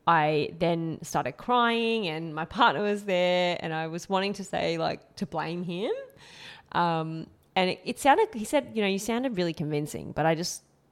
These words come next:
you know, I knew that you would, had something to deal with and I just let you be with it."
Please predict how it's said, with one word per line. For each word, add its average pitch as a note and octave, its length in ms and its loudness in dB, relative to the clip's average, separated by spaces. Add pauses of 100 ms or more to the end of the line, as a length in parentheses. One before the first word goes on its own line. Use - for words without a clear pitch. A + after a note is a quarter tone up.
(160)
you F3 80 -2
know, C#3 60 0
I D3+ 140 0
knew E3+ 260 2
that D#3 180 0 (160)
you D#3 160 -6
would, D3+ 200 -6
had - 180 -12
something D3+ 180 -10
to F3 80 -12
deal G#2 220 -12
with C#3 260 -12
and - 220 -12
I - 80 -12
just - 200 -16
let - 140 -14
you - 80 -12
be D2 180 -10
with - 140 -16
it." - 140 -14